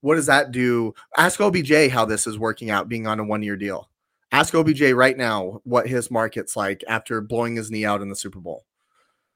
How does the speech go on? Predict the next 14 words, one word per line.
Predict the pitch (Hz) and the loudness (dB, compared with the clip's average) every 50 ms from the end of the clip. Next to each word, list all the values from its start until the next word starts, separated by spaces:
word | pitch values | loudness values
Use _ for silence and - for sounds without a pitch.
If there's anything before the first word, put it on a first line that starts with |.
| _ _ _ _ _ _ _ _ _ | _ _ _ _ _ _ _ _ _
Now, | 143 147 | 6 8
mind | 156 165 175 160 | 8 8 10 10
you, | 147 | 10
if | 143 156 | 10 10
you're | 156 170 | 8 8
gonna | 196 185 156 | 8 8 8
do | 151 165 143 | 10 10 8
it, | 113 113 | 8 8
do | 127 139 131 | 8 8 8
it | |
that | 117 120 113 101 | 8 6 6 4
way. | 92 78 80 - - - - - | 2 -2 -6 -12 -16 -12 -12 -8
<laughs> | - 190 170 147 | -8 -6 -4 0
But | 131 135 127 - - | 2 2 2 0 -2